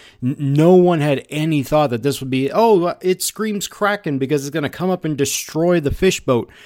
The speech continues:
My, my thought would have been, if they were gonna continue this, it would have been a nice swerve to have a Kraken come up from the depths of the ocean, get ready to destroy that boat, and then all of a sudden a giant sockeye salmon just get up and crush the Kraken. I think that would have been an amazing swerve.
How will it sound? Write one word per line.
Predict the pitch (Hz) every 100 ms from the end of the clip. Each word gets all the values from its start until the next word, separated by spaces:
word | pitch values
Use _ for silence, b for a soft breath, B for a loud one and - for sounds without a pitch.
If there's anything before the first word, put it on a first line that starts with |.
| B B
My, | 156 196
my | 151 180 262 226
thought | 147 139
would | 127 127
have | 123
been, | 127 117 110 b b b
if | 143 127
they | 190
were | 196
gonna | 185 160
continue | 143 135 - 196 160
this, | 117 120 143
it |
would | 127
have | 131 123
been | 127
a |
nice | 123 139 143 -
swerve | - 127 143 127 -
to | 117
have | 123
a | 110
Kraken | - 143 143 - 107 113
come | - 135
up | 135 135
from | -
the | 120
depths | 104 - 123 123 -
of | 107
the | 113 107
ocean, | 120 120 - 101 101 b b -
get | 127
ready | 127 127 123
to | 113
destroy | 110 110 - - 127 127
that | 117 113
boat, | 120 120
and | 113
then | 117
all |
of | 120
a |
sudden | 120 117
a |
giant | 98 107 127 123 98
sockeye | - - 123 127 120 113
salmon | 113 - 135 127 117
just | 107 101
get | 101 127
up | 127
and | 110 98 - _ -
crush | - - 113 -
the | -
Kraken. | - 127 123 113 B B B
I | - 151
think | 139
that | 120
would | 120
have | 117
been | 131 139
an | 143
amazing | 165 190 180 180
swerve. | - - 202 202 131